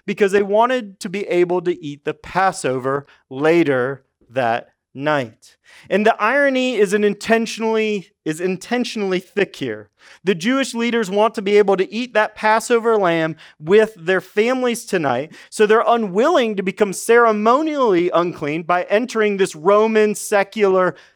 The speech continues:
palace. And the Passover celebrates and remembers when God passed over the Jewish households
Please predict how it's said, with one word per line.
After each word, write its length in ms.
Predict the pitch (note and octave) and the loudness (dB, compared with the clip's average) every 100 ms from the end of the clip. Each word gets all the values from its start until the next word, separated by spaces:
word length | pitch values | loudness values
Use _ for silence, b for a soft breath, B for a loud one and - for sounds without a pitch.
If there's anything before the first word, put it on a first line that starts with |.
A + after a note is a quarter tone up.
| _ | _
palace. 720 | - C4 A#3 E3+ A#2 - - b b b | -4 2 4 2 0 -8 -20 b b b
And 100 | G#3+ | -4
the 60 | |
Passover 640 | G#3+ D4+ E4+ - B3+ A3+ G3+ | -2 2 0 4 4 4 0
celebrates 760 | - D#4 F4+ C4+ F#3 F3 E3+ | -2 -2 2 2 2 0 0
and 140 | G3+ G3+ | -2 0
remembers 540 | G#3 B3+ A#3+ G3 - B B | 0 0 2 0 -2 B B
when 220 | G3 G#3 | -2 0
God 340 | A3+ A3+ A3+ | 4 4 2
passed 380 | - A3+ G#3+ - - G#3 | -2 0 0 -4 -4 2
over 460 | B3+ E4 D4+ D4 | 4 2 0 -2
the 160 | A#3 A3+ | -2 -6
Jewish 440 | F3+ A#3 A#3+ A#3 | -4 -6 -4 -4
households 1120 | - G#3+ G3+ G#3+ - E3+ C3 A#2+ D3 G#3 - | -4 0 0 0 -6 -4 -4 -4 -8 -12 -18